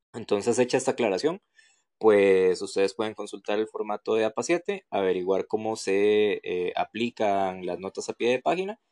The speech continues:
y si lo consideran necesario, pues lo pueden hacer sin ningún problema dentro de sus trabajos. Una vez dicho esto,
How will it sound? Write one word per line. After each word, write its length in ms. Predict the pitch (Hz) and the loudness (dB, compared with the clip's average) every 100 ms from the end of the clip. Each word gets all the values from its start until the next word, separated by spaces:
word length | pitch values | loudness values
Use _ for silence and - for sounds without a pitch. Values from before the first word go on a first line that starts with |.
| _ | _
y 100 | - | -6
si 100 | 104 | -2
lo 120 | 98 87 | -2 -2
consideran 440 | 92 - 90 90 | -6 -2 -2 -2
necesario, 500 | 101 107 - 143 160 | -6 -6 -4 -4 -4
pues 140 | - 87 | -4 -6
lo 80 | 92 | -6
pueden 280 | - 90 90 | -8 -8 -8
hacer 220 | 95 - | -8 -8
sin 220 | - 90 | -10 -14
ningún 260 | 90 85 82 | -14 -20 -10
problema 440 | 92 90 87 92 _ _ _ _ | -6 -6 -8 -16 _ _ _ _
dentro 400 | 95 90 - 92 | -8 -8 -4 0
de 200 | 87 87 | 2 0
sus 360 | - 92 90 - | -2 -8 -8 -10
trabajos. 540 | - 57 - - - _ _ _ _ _ _ - | -10 -10 -12 -20 -20 _ _ _ _ _ _ -10
Una 240 | 117 120 | 0 4
vez 120 | 127 | 4
dicho 260 | 131 131 151 | 4 2 4
esto, 360 | 135 127 - | 4 2 -8